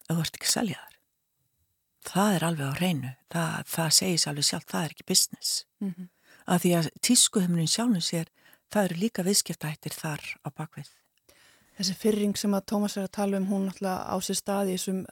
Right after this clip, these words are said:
Speaker 2: hraðtískuheimi.
Speaker 1: Já.
Speaker 2: Þar sem að er verið að framleiða ofgnótt sem að stundum er hent.
Speaker 1: Já.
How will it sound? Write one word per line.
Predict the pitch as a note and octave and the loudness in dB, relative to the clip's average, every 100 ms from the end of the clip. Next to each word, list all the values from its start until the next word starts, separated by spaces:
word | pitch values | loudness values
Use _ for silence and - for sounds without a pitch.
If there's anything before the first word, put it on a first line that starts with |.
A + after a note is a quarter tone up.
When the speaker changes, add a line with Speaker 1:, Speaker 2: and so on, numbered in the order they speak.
| F#3 | -2
Speaker 2:
hraðtískuheimi. | F#3+ G#3+ - G3+ - E3+ F3+ E3+ F3+ - | 2 2 2 -4 -4 -6 -4 -4 -6 2
Speaker 1:
Já. | G3 D3 - | 2 2 -4
Speaker 2:
Þar | - F#3+ | -8 -2
sem | F#3 | 0
að | F#3+ | 2
er | G3+ F#3 F#3 | 2 2 0
verið | G3+ F#3 | 0 2
að | F3 - - | -2 -4 -10
framleiða | G3+ G3 G3+ F3 E3 G3 | -2 0 0 0 0 -2
ofgnótt | - - E3+ - - | -2 -4 -4 -4 -6
sem | F#3 | -4
að | E3+ - _ - | -4 -8 _ -4
stundum | G#3 G3+ F3+ F3+ | 0 0 2 -2
er | E3 | 0
hent. | E3 F3+ _ - - - | -4 -8 _ -6 0 4
Speaker 1:
Já. | E3 | 2